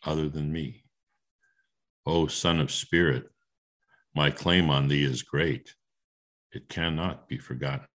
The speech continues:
My grace to thee is plenteous. It cannot be veiled. My love has made thee its home.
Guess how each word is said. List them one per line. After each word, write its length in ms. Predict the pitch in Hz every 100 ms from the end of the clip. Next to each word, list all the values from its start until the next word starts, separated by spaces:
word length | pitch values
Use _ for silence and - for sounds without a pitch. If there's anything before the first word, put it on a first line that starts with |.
| - - _ _ _ _ _ _ _ _ _ 71
My 160 | 73
grace 720 | 67 78 87 87 - - - _ -
to 280 | - 98 87
thee 300 | 87 85 67
is 220 | 62 -
plenteous. 880 | - 80 76 - 58 - - - _ _ _ _ _ _ _ -
It 180 | 65 -
cannot 560 | 82 80 80 80 -
be 140 | 80 78
veiled. 560 | 78 71 57 58 64 - _ _ _ _ _ _ _ _ _ -
My 160 | 76
love 400 | 76 85 95 85
has 400 | 82 76 71 -
made 320 | 78 85 85 73
thee 220 | 85 80
its 180 | 76 -
home. 440 | 67 64 58